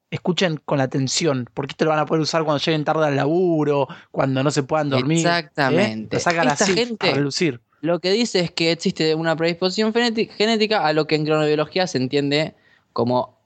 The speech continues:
Speaker 2: una, un ser alondra o ser un búho. Una persona que se levanta temprano, una persona que le gusta más estar de noche, digamos.
Speaker 1: Que claro, ¿funciona mejor de, de la mañana temprano o funciona mejor en la tarde nocturna?
Speaker 2: Exactamente.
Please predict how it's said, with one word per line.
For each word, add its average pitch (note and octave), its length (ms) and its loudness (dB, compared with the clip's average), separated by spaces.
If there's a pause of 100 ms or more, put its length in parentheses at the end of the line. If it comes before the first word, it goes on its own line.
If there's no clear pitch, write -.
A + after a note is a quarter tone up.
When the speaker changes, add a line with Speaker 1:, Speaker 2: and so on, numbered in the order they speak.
(380)
Speaker 2:
una, C3 380 -2 (160)
un B2+ 120 -2
ser D3 300 0
alondra F3 760 0 (300)
o A#2+ 160 -2
ser C#3+ 280 -2
un C3 280 0
búho. B2 420 -2 (520)
Una A#2 420 -2
persona B2+ 340 0
que B2 80 -2
se C#3+ 80 0
levanta D#3+ 220 2
temprano, C4 240 0
una G#3+ 100 -2
persona D#3 340 0
que D#3 280 -2 (560)
le A#2 120 -2
gusta A#2+ 220 -2
más A2+ 180 0
estar A2+ 180 -2
de G#2+ 80 -4
noche, - 320 -4
digamos. - 140 -12
Speaker 1:
Que C#3+ 140 -2
claro, C3+ 200 0
¿funciona F#3 520 0
mejor F3 260 0
de, F3 300 0
de D#3 260 -2
la C#3+ 160 0
mañana F#3 440 0
temprano C4 540 0
o G#3+ 60 0
funciona C#3+ 340 -2
mejor C3+ 240 0
en C3+ 80 0
la A#2 140 0
tarde A#2 260 0
nocturna? G#2+ 640 -2
Speaker 2:
Exactamente. A2+ 880 -6